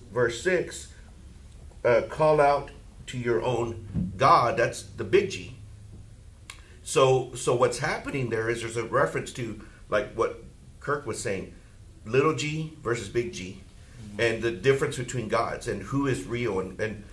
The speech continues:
Speaker 1: and what's happening there. The other, you know, of course, I think Kirk m-, talked about it as well. "Arise," and he goes down, goes down, and he goes down into the inner parts, right? And, and there's also a big contrast between the sailors.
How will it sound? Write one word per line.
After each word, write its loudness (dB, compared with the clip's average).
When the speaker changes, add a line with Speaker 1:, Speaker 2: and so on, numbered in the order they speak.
Speaker 1:
and -4
what's 0
happening -4
there. -4
The -2
other, 4
you -4
know, 0
of -10
course, 0
I 0
think -6
Kirk -4
m-, -12
talked -2
about -2
it -4
as -8
well. 0
"Arise," 6
and -6
he -6
goes -6
down, 0
goes -8
down, 0
and -6
he -10
goes 2
down 2
into -2
the -6
inner -4
parts, -6
right? 2
And, 2
and 2
there's 4
also 4
a -2
big -4
contrast -4
between -6
the -8
sailors. 0